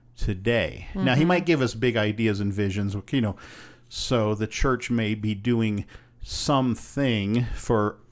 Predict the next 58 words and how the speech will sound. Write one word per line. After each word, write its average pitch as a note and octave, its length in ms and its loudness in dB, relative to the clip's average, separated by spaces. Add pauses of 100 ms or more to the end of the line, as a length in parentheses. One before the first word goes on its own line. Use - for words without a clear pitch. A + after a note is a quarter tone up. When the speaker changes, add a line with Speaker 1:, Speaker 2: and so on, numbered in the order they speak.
Speaker 1:
a - 80 -6
month G#2+ 460 -4
or G#2 200 -4
a G#2 60 -2
year G#2+ 340 0
or F#2 260 -8
a - 20 -6
couple A#2 380 -4
of F#2+ 120 -6
years G2+ 300 -2
or G#2 100 -2
something, G#2+ 460 -2
or G2 80 -4
be G#2+ 180 -4
operating G#2+ 640 -2
and G2 140 -6
studying G#2+ 600 -6
and F#2+ 200 -4
looking G#2 400 -2
and F#2+ 160 -4
focusing A2 560 -2
on F#2+ 220 -2
certain - 340 -2
things. A2 440 -2
Speaker 2:
Mm-hmm. G3+ 300 -4 (140)
Speaker 1:
But B2 220 0
a A#2+ 80 0
church - 640 -2 (120)
has A#2 320 -2
to A2 100 -10
grow G#2+ 340 -2
and G2+ 160 -4
move G#2 260 0
as F#2 200 -2
well G2+ 460 2 (1160)
Speaker 2:
'Cause A#2+ 80 0 (100)
Speaker 1:
in C3 40 4
Speaker 2:
it's B2 140 2
Speaker 1:
the A#2+ 120 4
Speaker 2:
made - 120 -2
up D3+ 80 6
of C#3 40 6
Speaker 1:
Spirit. G#2 220 2
Speaker 2:
people. D#3+ 420 0
Speaker 1:
Yeah, A#2+ 240 4
'cause G#2+ 200 -2
it's G2 120 -8
made G#2+ 220 -2
up A#2 100 -2
of E3+ 200 -4
people A#2 420 2
and G#2 140 -4
it's G2+ 160 -4
Speaker 2:
Mm-hmm. G#2 100 -8
Speaker 1:
led G#2 260 -4
by G#2 140 0
the G2+ 100 -4
Spirit. A#2 520 -2